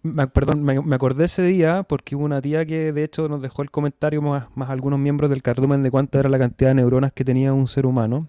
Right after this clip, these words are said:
y eran cuarenta, ochenta y seis billones, ochenta y fracción billones. Y lo que me acordé después, cuando la gente habla de que son muchos hadas.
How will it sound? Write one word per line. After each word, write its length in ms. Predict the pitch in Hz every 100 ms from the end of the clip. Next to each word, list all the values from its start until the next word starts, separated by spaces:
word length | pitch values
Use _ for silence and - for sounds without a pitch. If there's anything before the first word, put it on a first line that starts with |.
| _
y 100 | 123
eran 140 | 131 135
cuarenta, 300 | 131 135 131
ochenta 380 | 135 135 - 135
y 40 |
seis 240 | - 170
billones, 400 | 160 160 147 117 139
ochenta 380 | 139 156 -
y 40 | 160
fracción 420 | - 139 160 160
billones. 380 | 151 139 117 107 - _ _ _ _ _ _ _
Y 100 | 131
lo 100 | 120
que 80 | 123
me 80 | 120
acordé 340 | 123 123 151
después, 500 | 175 - 190 156 185 - _ - -
cuando 240 | - 131 131
la 100 | 127
gente 300 | 160 156 160
habla 260 | 165 175
de 100 | 165
que 80 | 143
son 280 | - 160 151
muchos 360 | 175 - 156 -
hadas. 460 | 165 170 113 104